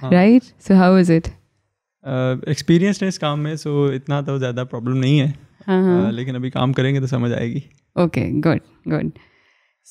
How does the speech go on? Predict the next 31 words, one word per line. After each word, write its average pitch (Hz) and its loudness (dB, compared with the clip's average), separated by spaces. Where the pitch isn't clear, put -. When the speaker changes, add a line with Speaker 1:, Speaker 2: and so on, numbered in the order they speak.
Speaker 2:
So 240 0
let's 214 -4
talk 214 4
about 196 4
कल 220 6
के 254 4
Speaker 1:
पहले - -
Speaker 2:
कमेंट्स। 156 4
Speaker 1:
आप 139 2
बताएं, 120 -2
आपको 139 -6
कितना 139 -4
अर्सा 135 -6
हो 131 -6
चुका 131 -8
है 131 -6
यहाँ 139 -8
पे? 147 -8
Speaker 2:
मुझे 302 8
तो 247 4
जब 165 2
से - 2
ये 185 6
स्टार्ट 160 2
हुआ 165 2
है, 160 -4
Speaker 1:
Oh, 143 -6
that's 127 -10
great। - -10
Speaker 2:
three 170 0
months। 156 -10